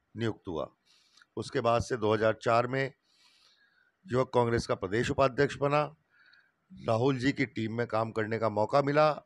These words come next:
आईवाईसी की तरफ से कई राज्यों में प्रभारी रहा, कई बड़ी-बड़ी जिम्मेदारियों को उठाया और लगभग राजस्थान के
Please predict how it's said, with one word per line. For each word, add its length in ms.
आईवाईसी 540
की 100
तरफ 240
से 160
कई 240
राज्यों 380
में 120
प्रभारी 420
रहा, 280
कई 240
बड़ी-बड़ी 420
जिम्मेदारियों 640
को 100
उठाया 440
और 480
लगभग 640
राजस्थान 540
के 280